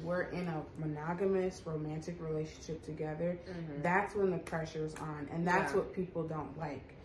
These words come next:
Speaker 2: Yeah.
Speaker 1: So they keep it in the gray area of situationship, no title, where you can't really say someone's cheating, you can't really say, "Oh, but we're together."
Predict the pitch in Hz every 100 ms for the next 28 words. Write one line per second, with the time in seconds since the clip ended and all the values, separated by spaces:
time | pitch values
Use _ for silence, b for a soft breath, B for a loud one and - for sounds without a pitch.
0 | B 185 170 208 196 - 226 233 240 226
1 | 202 170 190 196 190 185 175 175 - 185
2 | 214 185 175 170 170 170 165 165 165 -
3 | B B - 175 202 - 180 175 170 170
4 | 165 160 165 165 185 185 190 190 190 185
5 | 185 208 196 196 196 - 214 190 180 180
6 | 175 - 190 175 185 180 - 190 190 196
7 | 196 196 185 185 170 185 185 175 170 170